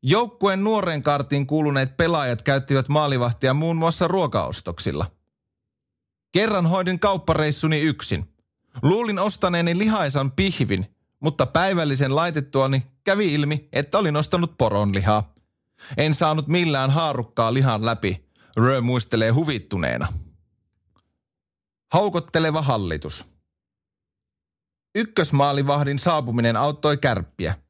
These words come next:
Näyttäviä hanskatorjuntoja viljellyt, aktiivisesti peliin osallistunut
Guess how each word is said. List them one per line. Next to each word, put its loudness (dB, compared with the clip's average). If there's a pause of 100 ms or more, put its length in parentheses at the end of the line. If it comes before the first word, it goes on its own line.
(500)
Näyttäviä 2
hanskatorjuntoja 0
viljellyt, 0 (140)
aktiivisesti 0
peliin 0
osallistunut -2